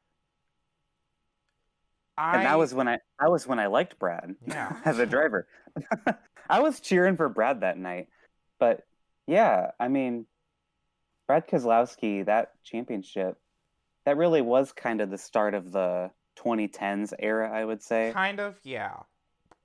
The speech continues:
Speaker 2: But, like,
Speaker 1: Um,
Speaker 2: I feel like Keselowski was more, like, the tail end of the previous generation of drivers.
Speaker 1: Right.
Speaker 2: I think
Speaker 1: No, I
Speaker 2: the,
Speaker 1: agree.
Speaker 2: the, like, I think the first,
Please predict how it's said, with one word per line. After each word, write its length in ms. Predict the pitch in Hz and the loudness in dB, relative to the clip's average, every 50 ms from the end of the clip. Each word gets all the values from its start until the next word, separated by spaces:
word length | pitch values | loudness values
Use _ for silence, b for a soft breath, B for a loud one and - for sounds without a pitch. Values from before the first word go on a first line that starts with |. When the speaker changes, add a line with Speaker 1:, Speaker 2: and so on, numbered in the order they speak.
| _ _ - - | _ _ -8 -4
Speaker 2:
But, 180 | 175 175 - 165 | -4 -4 -2 0
like, 160 | 170 156 101 | 0 0 2
Speaker 1:
Um, 300 | 95 92 92 90 90 - - | 2 0 0 -2 0 2 2
Speaker 2:
I 100 | 208 - | 2 2
feel 160 | - 294 285 | 0 -2 -2
like 340 | 277 247 180 151 - - _ | 0 -2 -2 -4 -10 -20 _
Keselowski 680 | - - 190 156 127 151 151 147 147 - - 156 139 | -10 -8 -8 -4 0 0 0 0 0 -4 -8 -10 -10
was 240 | 131 123 127 123 120 | -8 -8 -10 -10 -10
more, 300 | 123 123 123 123 120 117 | -8 -8 -6 -6 -6 -6
like, 320 | 113 117 113 110 - _ _ _ _ _ _ _ _ _ _ _ _ _ _ _ - | -6 -6 -8 -8 -12 _ _ _ _ _ _ _ _ _ _ _ _ _ _ _ -12
the 80 | 143 | -12
tail 400 | 139 - - - 147 147 151 135 | -12 -10 -6 -4 -4 -2 -4 -4
end 180 | 127 127 127 127 | -8 -10 -10 -10
of 120 | 120 110 | -10 -10
the 60 | 117 110 | -12 -14
previous 500 | - - 135 127 117 117 117 117 - - | -12 -12 -12 -12 -10 -10 -10 -12 -12 -12
generation 600 | - 127 117 110 104 104 107 107 - - 110 104 | -14 -14 -12 -10 -10 -10 -10 -12 -14 -14 -14 -14
of 80 | 101 | -12
drivers. 640 | 98 104 101 101 101 107 107 104 107 - - - _ _ _ _ _ _ _ _ _ _ _ _ _ _ _ _ _ _ _ _ _ _ _ _ _ _ _ | -10 -10 -8 -8 -10 -10 -12 -12 -14 -16 -20 -20 _ _ _ _ _ _ _ _ _ _ _ _ _ _ _ _ _ _ _ _ _ _ _ _ _ _ _
Speaker 1:
Right. 500 | 139 135 127 127 117 110 101 98 98 98 101 | -2 0 2 4 4 4 4 2 2 2 0
Speaker 2:
I 120 | 139 143 | -2 -4
think 240 | - - 165 165 160 | -4 -6 -6 -2 0
Speaker 1:
No, 60 | 165 | 0
I 100 | 156 123 | 2 2
Speaker 2:
the, 80 | 123 120 | 0 0
Speaker 1:
agree. 260 | 87 87 85 85 92 - _ _ - | -2 -4 -6 -6 -8 -10 _ _ -8
Speaker 2:
the, 180 | 151 147 131 - _ _ _ _ | -8 -8 -8 -10 _ _ _ _
like, 260 | 147 156 156 147 151 117 | -4 -4 -4 -4 -4 -8
I 100 | 151 156 | -10 -8
think 220 | - 180 185 185 | -8 -10 -8 -8
the 80 | 190 - | -8 -8
first, 400 | - - 156 156 156 - - | -6 -6 -6 -6 -6 -8 -14